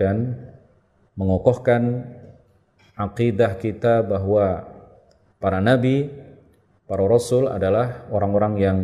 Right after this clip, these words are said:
mulia, dan mereka adalah orang-orang yang hidupnya penuh dengan perjuangan,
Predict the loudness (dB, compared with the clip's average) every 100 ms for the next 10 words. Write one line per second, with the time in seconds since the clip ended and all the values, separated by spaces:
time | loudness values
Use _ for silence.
0 | -4 -2 2 2 2 0 -6 -20 -20 -20
1 | _ _ _ 0 2 2 -4 -8 -14 -20
2 | -20 _ _ _ -6 -2 0 0 2 0
3 | 0 0 2 2 2 0 0 -2 -4 -8
4 | -16 -20 _ _ -2 0 0 2 0 0
5 | 0 0 0 -2 0 0 0 0 0 0
6 | 0 -2 -10